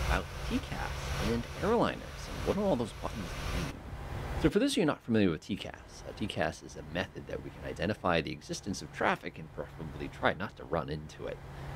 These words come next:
On most airliners, you'll notice that on your little transponder that you have over here, that there are a bunch of different options that you can select from. We'll zoom in a little bit here. You'll notice there's a standby position, which basically tells the air transponder that's like, "Okay, just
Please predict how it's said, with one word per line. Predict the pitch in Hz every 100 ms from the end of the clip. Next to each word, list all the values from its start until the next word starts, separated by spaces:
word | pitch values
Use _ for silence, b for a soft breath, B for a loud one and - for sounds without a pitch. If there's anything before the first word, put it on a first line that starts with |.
| -
On | 131
most | 214 262
airliners, | 208 160 71 69 71
you'll | 80
notice | 76 78 85
that | 80 -
on | 95
your | 101
little | 107 98 98
transponder | 90 76 - 320 147
that | 71 -
you | -
have | 71
over | 67 64
here, | - 65 65 - - -
that | 143
there | 175
are |
a | 175
bunch | 180 226
of | 180
different | 160 110
options | 76 - - 90
that | 85 -
you | -
can | 95
select | - - - - -
from. | 220 - -
We'll | 131
zoom | - -
in | -
a | - - -
little | -
bit | -
here. | - - - B - -
You'll | 175
notice | 208 151 139
there's | 120 107
a | 95
standby | - 302 151 90
position, | 85 76 67 - -
which | -
basically | 71 69 71 67
tells | - 71 73 -
the | -
air | 71 -
transponder | 78 69 - 78 73 67
that's | - -
like, | 62 82
"Okay, | 165 156
just | 82